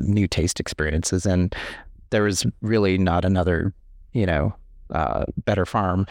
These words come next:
at that time just that could do that, 'cause we were just always curious about, uh,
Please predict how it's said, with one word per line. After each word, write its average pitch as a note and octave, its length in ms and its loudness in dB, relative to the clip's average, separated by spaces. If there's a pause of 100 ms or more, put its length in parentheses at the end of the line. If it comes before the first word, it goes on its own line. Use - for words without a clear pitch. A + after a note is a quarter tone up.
at G#2+ 160 -4
that E2 240 -2
time G2 540 2 (100)
just - 380 -2
that E2 180 2 (160)
could G2+ 160 -2
do G#2+ 180 4
that, E2 300 -2
'cause G2+ 160 -2
we G2+ 140 2
were F#2+ 160 4
just F#2 300 -4
always B2+ 260 2
curious G2 400 0
about, C#2+ 420 -2 (640)
uh, E2 300 0